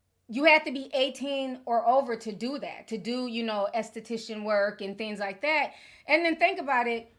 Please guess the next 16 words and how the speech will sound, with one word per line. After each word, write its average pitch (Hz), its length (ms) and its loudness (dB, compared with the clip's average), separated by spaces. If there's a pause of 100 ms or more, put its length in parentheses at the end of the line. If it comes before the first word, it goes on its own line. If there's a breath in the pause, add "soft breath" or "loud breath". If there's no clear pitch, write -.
(140)
What 262 240 2
if, 320 160 2
like, 262 200 0
she 277 300 -6
ends 254 220 -2
up 208 180 0
burning 240 300 -4
a 240 60 -4
client? 285 340 -6
This 277 140 -8
is 311 60 -14
a 339 60 -2
five-year-old. 285 720 -6 (680)
Kids 320 240 0
make 330 180 2
mistakes. 320 680 -4